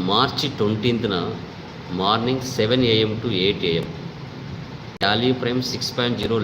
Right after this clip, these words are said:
లేటెస్ట్ వెర్షన్ స్టార్ట్ అవుతుంది. ఓకే, ఎస్ఏపి కావాలంటే ఎస్ఏపి జాయిన్ అవ్వచ్చు,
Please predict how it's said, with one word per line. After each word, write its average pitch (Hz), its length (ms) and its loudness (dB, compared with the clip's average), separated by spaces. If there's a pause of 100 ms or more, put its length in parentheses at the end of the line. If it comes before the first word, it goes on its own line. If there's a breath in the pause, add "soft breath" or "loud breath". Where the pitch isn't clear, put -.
లేటెస్ట్ 107 440 2
వెర్షన్ 101 320 -2
స్టార్ట్ 82 300 -4
అవుతుంది. 78 420 -8 (760)
ఓకే, 87 180 2 (500)
ఎస్ఏపి 131 480 2
కావాలంటే 110 400 0
ఎస్ఏపి 117 380 0
జాయిన్ 107 240 4
అవ్వచ్చు, 101 300 -2